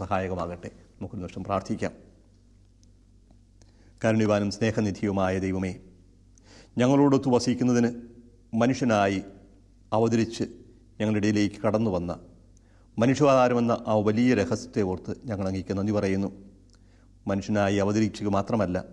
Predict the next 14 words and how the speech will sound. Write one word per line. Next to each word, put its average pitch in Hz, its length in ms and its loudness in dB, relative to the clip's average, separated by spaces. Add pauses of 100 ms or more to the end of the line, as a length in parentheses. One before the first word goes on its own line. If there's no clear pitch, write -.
(360)
ഞങ്ങളുടെ 127 280 2
എല്ലാ 139 140 6 (100)
ദുഃഖങ്ങളും 131 520 2
വേദനകളും 117 500 4 (840)
ഞങ്ങളുടെ 123 320 2
പാപവും 139 440 4
ഏറ്റെടുക്കുകയും 98 580 -4 (1000)
മരണത്തിലൂടെ 135 680 4 (540)
പുതുജീവനിലേക്ക്, 110 800 2 (560)
നിത്യജീവനിലേക്ക് 101 800 0 (460)
ഞങ്ങളെ 107 280 0
നയിക്കുകയും 117 500 2
ചെയ്യാൻ 92 240 0 (720)
അവിടുത്തെ 104 240 -4